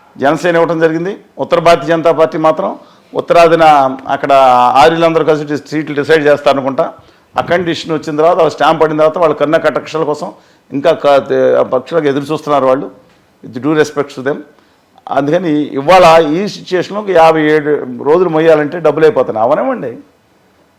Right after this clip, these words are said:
సామాన్యులు ఫైవ్ పర్సెంట్ ఇబ్బంది పడతారు. ఎందుకనండి, ఇప్పుడు పోటీ చేసే వాళ్ళు యాభై కోట్లు, డెబ్బై కోట్లు, అరవై కోట్లు, ముప్పై కోట్లు, ఇలా వీళ్ళు ఇదేమన్నా ఎలక్షన్ అండి, ఇదేమన్నా వేలంపాటు చేశారండి, ప్రజలను అపాసం చేస్తున్నారు, ప్రజాస్వామ్యాన్ని అపాసం చేస్తున్నారు.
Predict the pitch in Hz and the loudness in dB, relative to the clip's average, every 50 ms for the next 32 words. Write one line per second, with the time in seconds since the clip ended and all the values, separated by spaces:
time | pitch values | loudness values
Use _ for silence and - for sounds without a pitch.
0 | _ _ - - 113 127 147 170 185 202 196 170 185 180 - 175 170 - 185 190 | _ _ -2 0 2 2 4 2 2 0 0 0 0 2 2 0 0 0 -4 -6
1 | 180 156 185 185 165 175 170 143 170 160 151 143 127 123 127 135 135 196 208 214 | -4 -2 -2 0 0 0 0 2 0 0 0 -2 -4 -4 -4 -4 -4 -4 -4 -2
2 | 214 180 151 127 110 123 113 - 135 147 165 175 185 190 175 185 190 156 147 - | 0 0 0 0 -2 -6 -4 -2 -2 -2 0 2 0 2 2 0 0 -2 -4 -6
3 | - - _ _ _ - 139 147 165 170 175 180 175 180 214 240 233 220 185 185 | -10 -16 _ _ _ 0 2 4 4 4 4 2 4 4 2 2 2 2 2 2
4 | 170 - 180 180 - 180 220 233 214 214 - 170 180 190 185 185 196 220 233 214 | 4 4 4 2 4 4 4 4 6 6 4 6 4 4 2 2 2 2 2 2
5 | 208 190 175 170 175 185 175 147 208 240 220 208 202 - - - _ _ _ _ | 2 0 0 2 2 2 2 4 4 2 2 2 -2 -6 -8 -14 _ _ _ _
6 | - 131 131 139 131 131 127 123 123 - - - _ _ - 135 160 175 170 151 | -4 -2 2 4 4 6 6 4 2 -2 -8 -20 _ _ -4 -2 0 2 4 4
7 | 143 135 131 127 127 123 123 120 120 110 143 165 214 247 254 233 196 156 135 120 | 4 4 2 0 0 -4 -4 -6 0 2 2 2 4 4 6 6 6 6 4 2
8 | - - - - _ _ _ - 117 120 135 147 147 - 202 240 233 233 254 285 | 0 -6 -14 -20 _ _ _ -4 0 0 0 0 -2 -4 -2 2 2 2 4 2
9 | 302 294 262 220 208 214 214 220 214 208 196 185 170 160 151 151 160 190 220 214 | 0 0 2 4 4 4 6 6 6 6 6 6 6 6 6 6 6 6 6 6
10 | 220 220 208 175 185 170 - 156 135 127 120 120 127 127 135 151 170 196 175 160 | 6 4 4 4 0 0 2 2 0 0 -2 -4 -4 -2 -2 -2 2 4 4 4
11 | 156 165 214 247 - 233 226 185 160 147 143 - 143 131 127 123 - 143 165 214 | 4 4 4 4 2 0 0 2 2 2 2 0 -2 -2 -2 -2 -2 0 2 2
12 | 226 202 226 226 208 190 180 170 147 170 165 147 139 139 123 - 123 113 107 101 | 2 2 2 0 2 2 2 4 2 2 0 0 -2 -2 -2 -2 -6 -6 -6 -8
13 | 131 135 | -10 -12